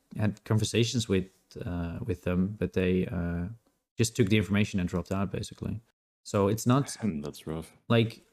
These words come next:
Speaker 1: as you said, it's not uncommon. Amazon d-, did it, and I think Google did it for Sonos as well. It's, it's, it's another gray area, you know, and that's what's starting to bother me when looking at Streamlabs, but also maybe looking at the broader picture. Maybe it's culture in, in the whole, in the whole tech world.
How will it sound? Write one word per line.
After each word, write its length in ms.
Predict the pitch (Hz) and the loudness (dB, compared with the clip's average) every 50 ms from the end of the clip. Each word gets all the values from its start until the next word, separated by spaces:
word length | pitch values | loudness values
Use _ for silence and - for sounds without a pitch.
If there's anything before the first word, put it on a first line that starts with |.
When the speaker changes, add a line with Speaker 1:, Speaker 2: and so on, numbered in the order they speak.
| _ _ | _ _
Speaker 1:
as 120 | - 135 139 | -2 -2 0
you 80 | 170 | 0
said, 260 | - - 147 139 117 104 | 0 2 4 4 4 4
it's 160 | 107 104 - | 4 2 2
not 140 | 131 135 - | 2 2 2
uncommon. 580 | 127 123 117 113 113 110 113 123 - 175 175 - - | 2 2 2 4 4 4 6 6 4 4 2 0 0
Amazon 320 | - 113 127 120 123 110 104 | 2 2 2 4 4 4 4
d-, 160 | 92 95 98 - 120 95 95 | 4 2 0 -2 -4 -4 0
did 180 | - 104 98 | 2 4 4
it, 220 | 107 110 113 113 - - | 4 4 4 2 -2 -2
and 320 | 104 104 101 95 90 - - | -2 0 2 2 2 0 -2
I 80 | 95 | -2
think 200 | - - 113 101 | 0 2 2 2
Google 220 | - 98 92 92 110 | 4 4 4 6 6
did 180 | 104 110 107 | 6 6 6
it 80 | 104 101 | 4 2
for 120 | - - | 0 -2
Sonos 420 | 101 - - 92 90 98 110 113 117 | -4 -2 -2 0 2 2 2 2 0
as 100 | 92 92 | -4 -4
well. 300 | 90 90 95 110 117 - _ - _ _ _ _ _ _ _ _ _ _ _ _ _ _ _ _ _ _ - | -4 -4 -2 -4 -6 -8 _ -20 _ _ _ _ _ _ _ _ _ _ _ _ _ _ _ _ _ _ 2
It's, 240 | 131 104 - - - _ - | 2 2 0 -4 -14 _ -12
it's, 200 | - - - - - - - - - - - - | -8 -8 -8 -8 -8 -12 -14 -10 -10 -10 0 4
it's 220 | - 175 180 - | 4 4 6 6
another 320 | 170 170 156 165 180 165 127 | 6 8 10 10 10 8 8
gray 280 | 107 127 135 127 123 | 8 8 8 8 8
area, 360 | 135 160 170 151 120 110 104 | 8 8 8 8 8 8 6
you 120 | 92 95 104 | 6 6 6
know, 220 | 117 143 165 156 | 6 8 8 8
and 140 | 135 123 117 | 8 6 6
that's 480 | 123 135 156 - - - - - - - _ _ _ - | 8 6 4 4 0 -4 -8 -8 -12 -14 _ _ _ 4
what's 220 | - 123 123 127 | 6 6 6 4
starting 300 | - - - 135 139 139 123 | 2 2 4 6 6 6 6
to 80 | 117 | 4
bother 340 | 101 87 95 95 120 139 143 | 4 4 4 4 6 6 8
me 180 | 127 117 101 104 | 8 8 8 6
when 180 | 101 101 101 | 6 6 6
looking 280 | 104 113 113 - 117 104 | 6 6 6 6 6 4
at 80 | 101 - | 4 2
Streamlabs, 580 | - - - 104 117 135 127 104 90 90 - - | 0 0 4 4 6 8 6 6 4 2 0 0
but 120 | - 101 | 0 2
also 420 | - - 135 143 - - 113 107 104 | 4 6 4 4 6 4 4 6 6
maybe 320 | 95 104 110 117 123 147 123 | 6 6 6 6 8 8 8
looking 320 | 110 107 101 - 104 101 | 6 6 4 4 4 4
at 100 | 101 95 | 4 4
the 60 | 92 | 2
broader 420 | 92 92 _ - 98 101 107 107 98 | 0 0 _ 2 4 4 6 4 2
picture. 340 | - - 123 120 - - 92 | 2 2 0 0 0 0 2
Maybe 240 | 98 135 175 226 190 | 4 6 6 6 6
it's 260 | 117 - - - - | 4 2 -4 -12 -4
culture 400 | - - 123 190 208 - - - | 0 2 2 2 2 2 0 2
in, 200 | 101 101 101 90 | 4 6 6 4
in 200 | - - 101 95 | 4 4 4 4
the 120 | 90 - 104 | 4 4 4
whole, 180 | 117 120 - - | 4 4 2 2
in 100 | 117 110 | 2 2
the 80 | 101 90 | 4 4
whole 160 | 92 107 123 | 4 2 2
tech 260 | - - 131 127 - | 4 2 2 2 2
world. 300 | - 110 107 113 113 | 0 0 0 -2 -4